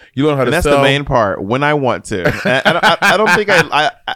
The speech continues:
Speaker 2: I don't, I don't think I, I look really beautiful, but I don't think I loved enough to be like, "I have to learn how to do this with my hair." Um, and also, like, curling a wig on my head feels really exhausting. Um, and I thi-, I still like, I still like bigger hair than that.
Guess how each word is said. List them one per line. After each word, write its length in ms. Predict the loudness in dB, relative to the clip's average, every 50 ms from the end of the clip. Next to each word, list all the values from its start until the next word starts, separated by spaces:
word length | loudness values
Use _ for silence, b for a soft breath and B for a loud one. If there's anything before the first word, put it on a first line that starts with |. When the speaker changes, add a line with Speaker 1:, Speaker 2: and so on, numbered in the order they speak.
| -4 -2
Speaker 2:
I 140 | 0 0 0
don't, 120 | -2 -2 -2
I 120 | 0 0
don't 120 | 0 -2
think 120 | -2 -2 0
I, 140 | 0 0 0
I 180 | 0 0 0 0
look 200 | 0 -2 -4 -4
really 160 | -4 -6 -6 -4
beautiful, 320 | -4 -4 -4 -2 0 0
but 60 | 0
I 100 | 2 2
don't 100 | 0 0
think 120 | -2 -2 -2
I 60 | -2
loved 320 | -2 0 0 0 0 0 0
enough 180 | -2 -4 -6 -6
to 60 | -6
be 80 | -4 -2
like, 160 | -2 -2 -2
"I 260 | -2 -4 -4 -4 -10 -12 _
have 220 | -4 -4 -4 -4 -8 _ _ _ _ _ _ _ -12
to 120 | -10 -10
learn 500 | -10 -8 -8 -8 -6 -6 -6 -6 -8 -10
how 300 | -10 -10 -8 -6 -4 -4 -4
to 160 | -4 -6 -8
do 220 | -4 -2 -2 0
this 260 | 0 0 0 -2 -2 -6
with 220 | -8 -6 -6 -4 -4
my 120 | -4 -4
hair." 480 | -4 -4 -2 0 0 0 0 -2 -6 b b b b b b b b _
Um, 420 | -2 0 0 0 0 -4 -6 -8 -8
and 100 | -6 -4
also, 220 | -4 -4 -2 -2
like, 220 | -2 -4 -4 -6 _
curling 380 | -14 -6 -2 -2 -2 -2 -2 -4
a 60 | -2
wig 200 | 0 2 2 2
on 100 | 0 -2
my 140 | -4 -6 -8
head 340 | -6 -4 -2 -2 -2 -4 -6
feels 220 | -8 -8 -8 -8
really 200 | -6 -4 -4 -4
exhausting. 760 | -4 -6 -4 -4 -4 -4 -4 -6 -10 -12 -12 -12 -14 -18 -20 _ _ _ _ _ _ _ _ _
Um, 200 | 0 0 0 0 0
and 80 | -2
I 120 | -4 -4 -4
thi-, 160 | -6 -8 -4 -2
I 180 | -2 -2 -2
still 340 | -4 -8 -2 0 2 2 2 0
like, 300 | 0 -2 -2 -2 -4 -4
I 120 | -4 -4 -4
still 280 | -4 -2 -2 -2 0
like 300 | 0 0 -2 -2 -4 -4
bigger 280 | -4 -4 -4 -2 -4 -6
hair 280 | -6 -6 -6 -6 -6 -8
than 180 | -8 -10 -10
that. 260 | -10 -10 -12 -14 -18